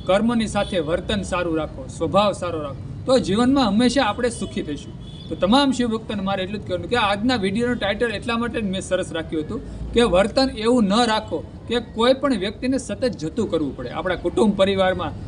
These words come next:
કોઈ વ્યક્તિને જતું કરવું પડે કે ભાઈ, ઈ માણસ, અ, ક્રોધીલો છે, તે માણસ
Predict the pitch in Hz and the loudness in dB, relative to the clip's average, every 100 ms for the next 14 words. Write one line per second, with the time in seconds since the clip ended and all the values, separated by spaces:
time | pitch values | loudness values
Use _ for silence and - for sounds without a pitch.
0 | - 185 202 185 190 208 185 - 156 220 | -2 2 4 4 0 -2 -2 -2 0 2
1 | 180 180 165 160 175 - - 175 180 208 | 2 2 2 0 -2 -2 0 2 4 4
2 | 202 220 190 214 214 - - - - - | 2 2 2 2 0 -4 -12 -16 -10 -4
3 | 160 165 196 196 214 202 180 180 170 196 | -2 2 4 4 4 4 2 2 -2 -2
4 | 208 202 208 185 | 0 0 0 -2